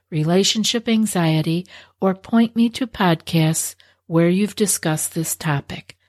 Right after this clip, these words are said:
Thanks." And that was from our listener. And I told him that I was happy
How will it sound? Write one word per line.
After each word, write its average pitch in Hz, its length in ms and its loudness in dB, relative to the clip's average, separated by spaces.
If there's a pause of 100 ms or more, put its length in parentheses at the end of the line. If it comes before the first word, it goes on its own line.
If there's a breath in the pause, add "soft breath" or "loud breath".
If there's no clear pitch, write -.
(160)
Thanks." - 640 0 (520)
And 151 180 0
that 143 160 0
was 151 140 -6
from 139 320 -6
our 143 300 -4
listener. 147 640 -8 (1040 soft breath)
And 175 460 0
I 180 140 0
told 262 520 0 (260)
him 196 500 2
that 220 240 2
I 185 160 2
was 185 180 -2
happy 196 520 -2